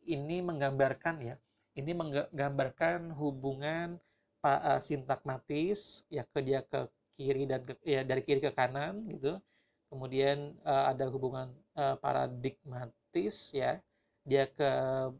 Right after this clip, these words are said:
bawah, ya, hubungannya bisa kita lihat nih. Ada empat kalimat di sini, ada contoh empat kalimat. Ada kata, "Paman berdagang batik di pasar." Kemudian, "Bang Tholib bertani bayam di sawah."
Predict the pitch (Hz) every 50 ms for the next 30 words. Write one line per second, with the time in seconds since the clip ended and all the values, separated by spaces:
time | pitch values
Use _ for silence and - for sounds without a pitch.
0 | - - - 151 131 127 127 131 151 - - _ _ _ _ _ _ _ _ _
1 | - 143 131 147 165 - _ _ _ _ _ _ _ _ _ - 135 127 127 131
2 | 135 127 131 151 165 160 - - 175 175 185 190 165 160 180 190 196 190 185 147
3 | 139 127 123 - _ _ _ _ _ _ - 143 143 143 139 165 175 170 - -
4 | - 151 - - 156 156 - - - 165 160 160 170 175 180 170 143 139 117 -
5 | 143 131 127 123 - 165 147 147 143 - 156 147 139 147 170 147 139 143 139 -
6 | - 139 135 135 131 127 123 127 - 151 123 143 - 196 - - 139 - - -
7 | 156 151 151 156 165 170 170 160 143 135 131 123 123 131 127 123 131 139 143 143
8 | 139 135 127 123 - - - 151 - _ - 180 - - 131 - - - - 143
9 | 127 117 113 104 - _ _ _ _ _ _ _ _ _ _ _ _ - 127 123
10 | 127 120 120 123 120 117 120 123 120 120 117 117 117 123 123 127 151 170 - _
11 | - 135 127 - - 127 127 143 156 147 131 123 127 127 139 143 147 143 131 127
12 | - - 143 147 156 143 123 110